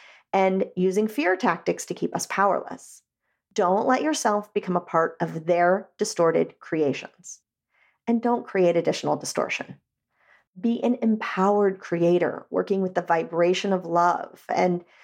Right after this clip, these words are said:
you'll have the force of the entire universe working with you. Pretty powerful, right? And as a final note for these past four weeks, I want to encourage you to find a way or a place to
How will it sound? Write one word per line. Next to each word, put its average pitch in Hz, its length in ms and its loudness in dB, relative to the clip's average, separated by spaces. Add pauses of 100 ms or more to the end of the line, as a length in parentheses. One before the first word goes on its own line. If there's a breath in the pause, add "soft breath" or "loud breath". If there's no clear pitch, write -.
(200 soft breath)
you'll 190 380 0
have 339 240 0
the 349 80 -2
force 262 480 -2
of 202 200 0
the 214 200 0
entire 240 920 0
universe 233 640 0
working 196 320 0
with 208 180 0
you. - 200 -4 (600)
Pretty 226 220 2
powerful, 214 580 2
right? - 340 0 (1080)
And 269 240 2 (120)
as 294 120 0
a 320 60 -6
final 392 520 -2
note 175 380 -2
for 196 80 -2
these 180 180 0
past 190 340 -2
four 185 220 2
weeks, - 480 -6 (420)
I 269 80 2
want 269 300 2
to - 60 -4
encourage 185 420 0
you 170 80 2
to 170 60 0
find 185 420 -2
a 359 60 4
way 165 440 0
or 175 380 0
a - 60 -4
place 170 600 -2
to 175 440 0